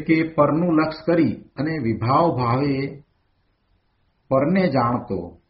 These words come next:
એ જીવ પોતે પોતાના શુદ્ધ આત્માને નથી અનુભવતો, નથી જાણતો, નથી પ્રાપ્ત કરતો, નથી પહોંચતો અને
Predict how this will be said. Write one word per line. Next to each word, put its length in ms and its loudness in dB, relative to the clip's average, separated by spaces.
એ 120 0
જીવ 220 -2
પોતે 260 -8
પોતાના 540 -2
શુદ્ધ 220 -4
આત્માને 500 -2
નથી 380 -2
અનુભવતો, 460 0
નથી 400 -4
જાણતો, 380 -2
નથી 260 -8
પ્રાપ્ત 320 -4
કરતો, 320 -4
નથી 360 -6
પહોંચતો 500 -4
અને 240 -2